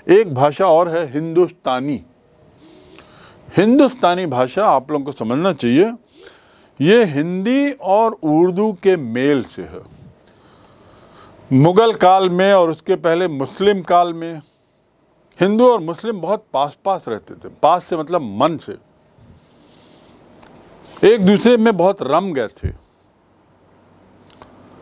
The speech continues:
परिणाम क्या हुआ कि मुस्लिमों ने अपने उर्दू भाषा में कई हिंदी शब्द ले लिए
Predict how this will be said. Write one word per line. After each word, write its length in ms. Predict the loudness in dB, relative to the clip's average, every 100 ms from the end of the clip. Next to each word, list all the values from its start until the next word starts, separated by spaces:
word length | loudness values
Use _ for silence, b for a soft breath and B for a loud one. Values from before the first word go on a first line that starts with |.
| -20 -20 -20 -20 -20 -20 -20 -20 -20 -20 -14 -2
परिणाम 340 | 0 2 0 0
क्या 160 | 0
हुआ 340 | 0 2 0 -2
कि 520 | -10 -10 -4 -4 -6 _ _ _ _ _ -10
मुस्लिमों 600 | -2 -2 -2 -2 2 2
ने 220 | 0 -2 -2
अपने 360 | -2 -4 -6 -6
उर्दू 520 | -2 -2 0 0 -2
भाषा 380 | 0 -2 -4 -8
में 180 | -8 0
कई 120 | 0
हिंदी 380 | 2 -2 -6 -6
शब्द 280 | -4 -4 -2
ले 160 | -2
लिए 280 | -2 -2 -6